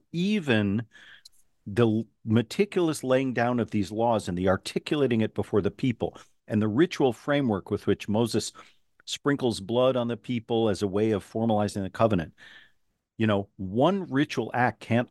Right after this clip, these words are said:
undo multiple centuries of, of servitude and living in another cultural environment. Um, Moses and even God, you know, are confronted with this fact. It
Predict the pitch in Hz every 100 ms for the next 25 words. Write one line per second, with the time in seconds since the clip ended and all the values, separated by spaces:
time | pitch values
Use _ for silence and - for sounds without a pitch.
0 | - 104 107 98 104 107 95 82 82 -
1 | _ 95 107 117 - 113 101 87 - 117
2 | 113 - 92 80 82 - - 98 87 82
3 | - _ _ _ - 107 87 - 135 120
4 | 107 - 104 87 87 87 98 117 104 95
5 | - 98 90 90 90 92 - - 90 -
6 | 87 85 87 85 98 107 87 78 - -
7 | - - - - - - 85 85 82 -
8 | - 98 113 117 113 - 107 107 113 101
9 | - 127 123 98 85 82 - _ _ _
10 | _ - 98 90 - 101 113 92 - 127
11 | 135 - 82 85 90 - 92 - - 78
12 | 80 - - _ _ _ _ _ _ -
13 | 107